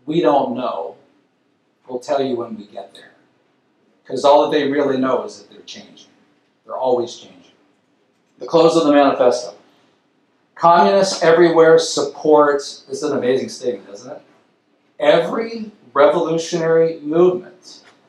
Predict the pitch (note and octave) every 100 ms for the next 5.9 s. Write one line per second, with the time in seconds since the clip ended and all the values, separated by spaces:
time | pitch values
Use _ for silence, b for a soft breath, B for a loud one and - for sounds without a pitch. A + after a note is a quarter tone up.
0 | _ - C3 C#3+ C#3+ - C3+ B2+ A#2+ -
1 | E3 - G3+ F#3+ G3 - - - D#3+ D#3+
2 | F3 D#3 - A#2+ - B2 B2 C#3 C#3 C#3+
3 | C3+ - B2 C3 G2+ F#2 - - _ _
4 | - - _ _ _ _ _ _ _ _
5 | - E3+ - - - - - - -